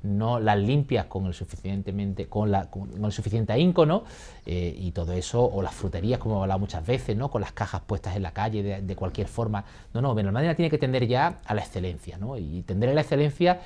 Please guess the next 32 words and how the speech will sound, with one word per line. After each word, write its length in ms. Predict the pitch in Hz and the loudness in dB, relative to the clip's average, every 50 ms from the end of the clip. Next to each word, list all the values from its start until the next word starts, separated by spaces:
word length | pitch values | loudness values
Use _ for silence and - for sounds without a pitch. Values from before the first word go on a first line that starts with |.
| - - - | -12 -6 -2
es 100 | - 120 | 0 2
un 100 | 139 143 | 4 2
esfuerzo 380 | 127 - - 147 143 120 - 147 | 2 4 4 4 4 6 4 4
de 100 | 123 110 | 4 8
todos, 260 | 170 180 156 113 98 | 8 6 6 6 2
no 80 | 104 107 | 2 0
solo 180 | - 143 135 | 2 2 4
de 80 | 131 123 | 4 4
la 60 | 117 | 4
administración, 720 | 110 110 107 101 98 - 98 - - 170 196 180 120 90 - - - - - - - | 4 2 2 2 0 0 -4 0 4 4 4 4 4 0 -4 -10 -18 -20 -20 -20 -14
también 220 | - - 98 92 90 | -12 -8 -6 -6 -6
de 60 | 87 | -6
los 80 | - | -6
comerciantes, 760 | - - 87 - - - 147 160 175 175 175 180 175 175 165 160 | -6 -6 -6 -6 2 4 4 6 6 6 4 4 2 2 2 0
también 280 | - 113 101 104 107 | -2 -2 0 0 2
de 60 | 104 101 | 0 0
los 100 | 95 90 | -2 -2
restauradores, 800 | 90 - - 98 90 87 90 110 135 151 156 160 165 165 170 - - - - - - | -6 -6 -6 -4 -4 -2 0 2 2 4 6 6 6 4 2 0 -8 -16 -16 -16 -4
también 300 | - 95 98 98 107 120 | -2 0 2 4 4 4
de 60 | 139 131 | 4 4
los 140 | 127 - | 2 0
ciudadanos, 560 | - - 120 104 90 98 127 156 170 143 117 107 | 0 0 2 2 4 6 6 6 6 6 2 0
¿no? 160 | 117 160 156 | 0 0 -2
Al 160 | 117 107 101 | -2 -2 -2
mantener 380 | 104 101 92 - 98 110 104 107 | -2 -2 -2 -2 -2 -2 0 0
limpia 260 | 113 110 104 110 - | 0 0 0 -2 -4
su, 140 | - 98 - 101 | -4 -8 -8 -8
su 200 | - - - - | -8 -4 -4 -4
ciudad 380 | - - 95 85 98 113 143 - - - - | -2 -4 -4 -2 -2 -2 -4 -6 -10 -14 -4
y 100 | - 135 | 2 4
al 100 | 127 123 | 4 6
reclamar 840 | 107 123 120 123 120 101 98 113 135 156 135 95 - - - - | 6 4 4 4 2 0 2 2 4 2 2 2 -2 -8 -16 -18